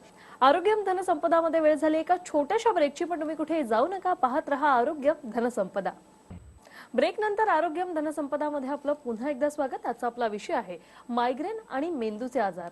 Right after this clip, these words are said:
अमृत आयुर्वेदोपचार, आणि यावर मार्गदर्शन करण्यासाठी आपल्या सोबत आहे डॉक्टर अविनाश अमृतवाड. आपण बऱ्याच वेळेला ऐकतो की मेंदूला रक्तपुरवठा कमी झाला,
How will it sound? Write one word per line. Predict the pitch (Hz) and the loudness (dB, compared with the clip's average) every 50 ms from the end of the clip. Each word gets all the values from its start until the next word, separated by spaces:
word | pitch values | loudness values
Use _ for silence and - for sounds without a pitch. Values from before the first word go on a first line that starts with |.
| - - 226 | -12 -8 -6
अमृत | 220 208 240 311 - - - | -6 -4 -4 -6 -6 -6 -4
आयुर्वेदोपचार, | 220 220 240 294 311 254 196 185 185 - - 190 175 170 - - - - - - | 0 0 0 2 0 -2 -2 -4 -6 -10 -10 -12 -12 -12 -14 -18 -20 -14 -6 -2
आणि | 247 254 254 | 0 2 2
यावर | 262 254 254 247 277 370 | 2 2 2 2 2 0
मार्गदर्शन | 381 294 240 220 226 226 339 370 403 403 - - 415 | 0 -2 -2 -2 -2 -2 -4 -4 -4 -6 -8 -10 -8
करण्यासाठी | 403 339 294 277 294 285 302 262 - 302 | -4 -2 -2 -2 -2 -4 -6 -6 -6 -4
आपल्या | 277 262 - 254 247 247 247 | -6 -6 -2 -2 -2 -2 -2
सोबत | - - 220 208 240 370 370 330 | -4 -6 -8 -6 -6 -6 -6 -6
आहे | 269 285 311 | -4 -4 -4
डॉक्टर | 247 220 208 208 - 226 | -4 -4 -6 -4 -4 -4
अविनाश | 214 202 226 226 233 262 - - - | -4 -4 -6 -8 -8 -8 -10 -12 -10
अमृतवाड. | 226 202 196 196 190 190 196 170 165 - - - - _ _ _ - - | -8 -6 -6 -6 -8 -8 -8 -10 -10 -12 -16 -20 -20 _ _ _ -10 -6
आपण | - 247 240 - 302 320 320 320 302 254 | -4 -4 -2 -2 -4 -4 -4 -6 -4 -2
बऱ्याच | 233 220 240 254 262 294 | -2 -2 -2 -2 -2 -2
वेळेला | 277 269 277 277 | -2 0 0 -2
ऐकतो | 269 262 - 277 269 | -2 -4 -4 -8 -6
की | - 320 | -4 -2
मेंदूला | 311 294 247 226 214 247 269 285 311 | -2 0 0 0 0 0 0 0 0
रक्तपुरवठा | 277 247 - - 269 269 269 254 254 262 247 285 294 | 0 0 -2 -2 -4 -2 2 2 2 2 2 -2 -4
कमी | - 294 269 226 226 214 | 0 0 0 2 0 -4
झाला, | 180 196 208 185 - | -6 -6 -8 -8 -8